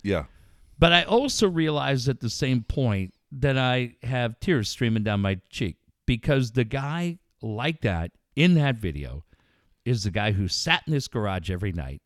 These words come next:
Speaker 2: and fucking did, it took nothing. I've told you a hundred times in a week. And I told him, "That fucking kid was my kryptonite." I, like, very few things make me laugh. He fucking made me laugh till, like, I would have to tell him, "Get the fuck outta here."
Speaker 1: <laughs>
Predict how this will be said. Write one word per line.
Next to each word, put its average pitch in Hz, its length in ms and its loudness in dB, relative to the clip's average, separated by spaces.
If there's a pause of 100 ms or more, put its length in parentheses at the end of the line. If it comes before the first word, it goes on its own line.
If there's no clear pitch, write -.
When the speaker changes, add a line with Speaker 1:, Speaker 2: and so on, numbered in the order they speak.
Speaker 2:
and 101 160 -4
fucking 120 380 -2
did, 104 280 0 (560)
it 175 140 -4
took 277 180 4
nothing. 175 420 0 (120)
I've 147 180 2
told 220 320 2
you 165 240 -2
a 135 100 0
hundred 160 280 -2
times 123 300 0
in 92 100 -2
a 92 60 0
week. 82 280 -8 (760)
And 170 100 4
I 170 80 4
told 185 320 0
him, 143 360 0
"That 175 120 -2
fucking - 360 -2
kid 170 180 2
was 127 180 0
my 113 140 0
kryptonite." 82 560 -6 (200)
I, 143 200 4 (300)
like, 139 260 -4 (120)
very 220 380 6
few 196 220 -2
things 147 340 -2
make 135 200 -4
me 131 100 0
laugh. 123 340 -2
He 294 300 -4
fucking - 460 -6
made 139 200 -2
me 123 100 -4
laugh 113 320 -6
till, 117 140 -2
like, 104 300 -4 (100)
I 120 140 0
would 117 180 0
have 120 180 2
to - 80 -8
tell 117 160 0
him, 110 80 2
"Get 117 160 -4
the 117 80 -2
fuck - 300 -4
outta 90 260 -2
here." - 440 -6
Speaker 1:
<laughs> - 60 -20